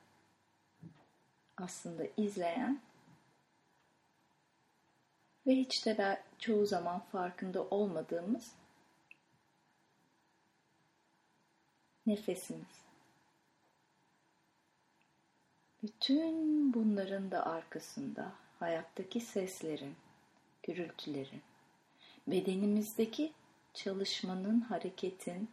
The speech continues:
o mucizenin ve arkasında kendiliğinden bir mucize gibi akıp giden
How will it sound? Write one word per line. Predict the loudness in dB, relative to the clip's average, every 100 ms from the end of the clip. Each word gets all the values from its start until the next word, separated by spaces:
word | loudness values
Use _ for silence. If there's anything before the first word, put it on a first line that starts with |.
| -12 _
o | -8
mucizenin | -8 -10 -12 -14 -12 -10 -6 -6 -8 -14 _ _ _ _ _ _ _ _ _ _ _ _
ve | -6 0
arkasında | 0 0 -6 -8 -8 -8 -6 -6 -8 -14 -20 _ _ _ _ _ _ _ _ _ _ _ _ _ _ _ _ _ _ _ _ _ _ _ _ _ _ _ _ _ -4
kendiliğinden | 0 2 4 2 4 4 4 6 6 6 0 -14 -20 -20 _ _ _ _ _ -8
bir | -4
mucize | -2 -2 -4 -8 0 0
gibi | 0 -2 -2
akıp | -2 -4 -6 -6 -6
giden | 0 2 2